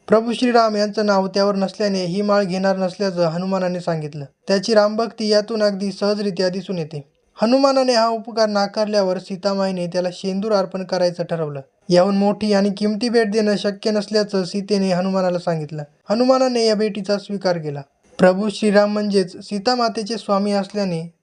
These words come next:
त्यांच्या नावाने लावला जाणारा शेंदूर ही हनुमानाची सर्वोत्तम भेट ठरली. या शेंदुरामुळेच हनुमान अजरामर झाल्याचं मानलं जातं.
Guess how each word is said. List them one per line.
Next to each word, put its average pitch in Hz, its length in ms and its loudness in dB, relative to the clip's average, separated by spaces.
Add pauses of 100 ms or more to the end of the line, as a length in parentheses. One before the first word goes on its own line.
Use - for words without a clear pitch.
(160)
त्यांच्या 208 300 2
नावाने 208 520 2
लावला 202 300 2
जाणारा 208 360 2
शेंदूर 196 440 -4
ही 185 240 -6
हनुमानाची 202 640 0
सर्वोत्तम 196 520 -4
भेट 175 240 -6
ठरली. 151 280 -6 (540)
या 247 160 -2
शेंदुरामुळेच 226 760 0
हनुमान 190 400 -2
अजरामर 196 480 0
झाल्याचं 180 440 -2
मानलं 175 260 -4
जातं. 151 280 -8